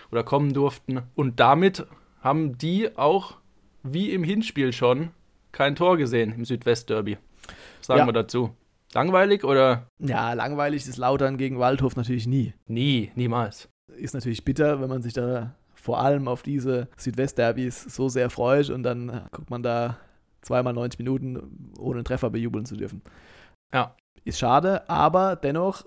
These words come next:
Speaker 2: positiv. Nicht nur, dass neunzehntausend da waren, sondern auch, wie es gelaufen ist. Gerade auch im Vergleich zum Hinspiel, als das ja wirklich drunter und drüber ging. Da haben wir Themen ohne Ende gehabt.
Speaker 1: Ja.
Speaker 2: Stand diesmal wirklich der Fußball im Vordergrund.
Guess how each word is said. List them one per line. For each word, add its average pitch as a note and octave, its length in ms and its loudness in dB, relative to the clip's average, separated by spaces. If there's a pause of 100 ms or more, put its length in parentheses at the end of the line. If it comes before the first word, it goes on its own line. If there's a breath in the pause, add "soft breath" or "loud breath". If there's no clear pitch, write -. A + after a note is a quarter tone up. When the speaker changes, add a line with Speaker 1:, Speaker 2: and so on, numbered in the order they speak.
Speaker 2:
positiv. E3 640 0
Nicht C#3+ 240 -2
nur, D3+ 80 2
dass C3+ 140 -2
neunzehntausend B2+ 640 0
da B2+ 220 0
waren, E3+ 280 4
sondern C3 220 -2
auch, B2+ 100 -4
wie C3+ 60 0
es B2+ 80 -6
gelaufen B2 420 0
ist. G2+ 220 -4
Gerade A#2+ 260 0
auch C3+ 80 0
im C3 80 -4
Vergleich B2 380 0
zum A#2 120 -6
Hinspiel, C3 560 0
als - 260 -8
das A#2 100 -10
ja A#2+ 120 -2
wirklich B2 240 -4
drunter D#3+ 380 0
und B2+ 180 -6
drüber D3 220 4
ging. A2+ 200 -6
Da A#2 100 -2
haben A#2 120 -4
wir A#2 180 0
Themen C#3+ 340 -2
ohne C3 240 -2
Ende C#3 180 0
gehabt. A#2 300 -4 (560 loud breath)
Speaker 1:
Ja. B2 200 -6 (120)
Speaker 2:
Stand B2 300 -4
diesmal D3 260 0
wirklich C#3 180 2
der A2 100 -4
Fußball F3 360 2
im D#3 100 0
Vordergrund. D3 580 0